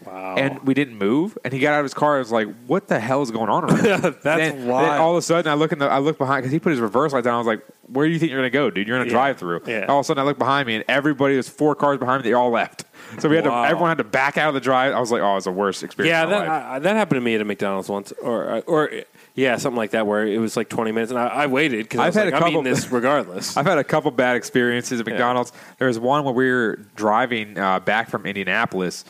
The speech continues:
Speaker 2: and literally we were in the McDonald's drive-thru, and it was late at night. It was, uh, not late at night. It was kinda
Speaker 1: Yeah.
Speaker 2: like, like mid-afternoon, and literally, uh, I'm in the drive-thru. I'm sitting there, and I'm waiting, like, waiting in line.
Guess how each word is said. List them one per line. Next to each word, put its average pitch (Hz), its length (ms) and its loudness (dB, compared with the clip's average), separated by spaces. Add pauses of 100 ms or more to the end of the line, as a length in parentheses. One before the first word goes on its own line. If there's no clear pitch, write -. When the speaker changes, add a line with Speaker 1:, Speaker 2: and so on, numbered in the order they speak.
(280)
Speaker 2:
and 95 540 -2
literally 113 500 0
we 104 80 0
were 104 60 2
in 104 80 0
the 101 60 -6
McDonald's 107 440 0
drive-thru, 101 640 0
and 95 100 -2
it - 20 -2
was 98 140 -4
late 120 200 0
at 98 100 -6
night. 98 220 0
It 107 60 0
was, 110 120 -4
uh, 135 80 -2
not 147 160 0
late 104 100 0
at 92 60 -6
night. 92 140 -2
It - 20 0
was 139 120 -4
kinda 143 160 -4
Speaker 1:
Yeah. 107 100 0
Speaker 2:
like, - 100 -10 (180)
like 107 160 -4
mid-afternoon, 107 640 -2 (320)
and 104 360 0
literally, 113 720 0 (320)
uh, 90 300 0
I'm 117 180 0
in 139 60 -2
the 123 60 -10
drive-thru. 117 420 0
I'm 90 60 -14
sitting 165 300 -2
there, 80 220 -4
and 85 80 -2
I'm 104 140 -2
waiting, 117 440 -4
like, 101 200 -2
waiting 110 240 -6
in 104 60 -8
line. 113 260 -2